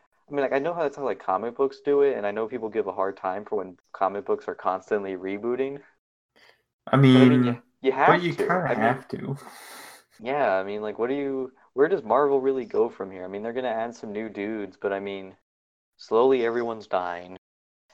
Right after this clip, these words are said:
Speaker 1: and getting old, and I hate being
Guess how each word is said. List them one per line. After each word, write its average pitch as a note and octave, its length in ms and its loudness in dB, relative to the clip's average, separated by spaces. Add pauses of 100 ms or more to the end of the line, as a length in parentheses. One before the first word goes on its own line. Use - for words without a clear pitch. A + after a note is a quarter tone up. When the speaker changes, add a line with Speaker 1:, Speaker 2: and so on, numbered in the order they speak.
(120)
Speaker 1:
and A2 160 -6
getting G#2 280 2 (100)
old, F2+ 560 -4 (260)
and G2 100 -6
I F#2 80 -6
hate G#2+ 380 -10 (480)
being G#2+ 320 -8